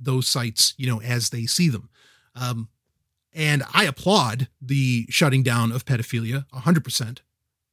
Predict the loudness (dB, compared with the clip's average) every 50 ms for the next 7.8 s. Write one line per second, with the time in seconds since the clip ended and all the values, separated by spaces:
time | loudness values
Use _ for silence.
0 | _ _ _ _ -8 -4 -4 -4 -4 -4 0 2 4 4 4 2 0 -4 -6 -8
1 | -10 _ _ _ _ _ _ _ _ _ _ _ _ _ _ _ _ _ _ _
2 | _ _ _ _ _ -2 2 4 4 6 6 6 4 2 2 -2 _ _ _ _
3 | -20 -6 0 2 2 2 2 2 4 6 6 6 6 6 4 4 2 0 0 0
4 | 2 4 4 6 6 4 2 2 4 4 4 4 2 2 0 -2 -2 -4 -6 -6
5 | -6 -6 -6 -8 -12 _ _ _ 2 2 4 4 4 4 2 2 2 2 2 2
6 | 0 -2 -2 2 4 4 4 4 0 -4 -8 -10 _ _ _ _ _ _ _ _
7 | _ _ _ _ _ _ _ _ -2 0 2 2 0 -2 -4